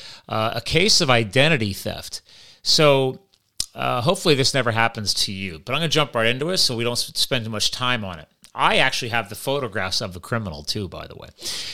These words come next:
Uh, it, this is a hell of a backstory. So, so roll with me, roll with me. And then hopefully you share this because,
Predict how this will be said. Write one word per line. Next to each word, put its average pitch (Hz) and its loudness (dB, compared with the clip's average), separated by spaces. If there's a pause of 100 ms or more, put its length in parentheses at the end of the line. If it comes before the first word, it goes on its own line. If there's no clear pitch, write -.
(180)
Uh, 107 2
it, 151 0
this 165 4
is 160 4
a 151 6
hell 139 6
of 120 0
a 113 0
backstory. 90 -4
So, 117 0
so 139 2
roll 165 10
with 120 2
me, 92 -6 (120)
roll 165 8
with 113 4
me. 80 -6
And 120 -2
then 123 4
hopefully 202 2
you 180 6
share 170 6
this 104 2
because, 139 2